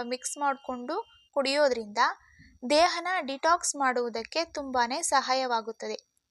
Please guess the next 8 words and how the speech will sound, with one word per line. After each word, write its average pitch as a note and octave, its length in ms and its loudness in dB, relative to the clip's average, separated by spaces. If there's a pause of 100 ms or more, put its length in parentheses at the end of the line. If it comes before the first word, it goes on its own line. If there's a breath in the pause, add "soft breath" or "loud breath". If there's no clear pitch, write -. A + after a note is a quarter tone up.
(380)
ಹಾಗೇನೆ E4 580 4
ಯಾರಿಗೆ D#4 440 2
ಮಲಬದ್ಧತೆ D#4 720 0
ಸಮಸ್ಯೆ C#4 880 -4
ಇರುತ್ತೆ C4 440 -2
ಅಂಥವರು B3+ 920 0 (1700 soft breath)
ಯೂಸ್ E4 280 -2
ಮಾಡೋದ್ರಿಂದ B3 600 4